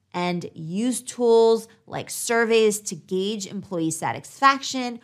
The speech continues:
or hold one-on-one interviews to dig deeper into specific issues. Team meetings can also be really helpful. They're a gold mine for information.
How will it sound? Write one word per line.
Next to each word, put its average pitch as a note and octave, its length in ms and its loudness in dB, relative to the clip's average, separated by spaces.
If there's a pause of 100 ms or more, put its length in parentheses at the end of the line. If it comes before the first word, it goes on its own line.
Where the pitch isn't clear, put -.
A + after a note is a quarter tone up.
(140)
or - 80 -8
hold G3 340 -6
one-on-one A#3 480 -4
interviews G#3+ 680 -6
to G#3 120 -8
dig F#3 380 -6
deeper F#3+ 260 -6
into D#3+ 240 -10
specific D3+ 580 -14
issues. - 680 -14
Team A#3+ 260 -4
meetings A3 560 -4 (300)
can A3 120 -6
also A3+ 440 -2
be G#3 200 -6
really F#3 280 -2
helpful. G#3+ 500 -8
They're F#3+ 340 -2
a F#3 100 -8 (120)
gold G3 260 0
mine F3 360 -2
for F3 420 -8
information. F#3 840 -12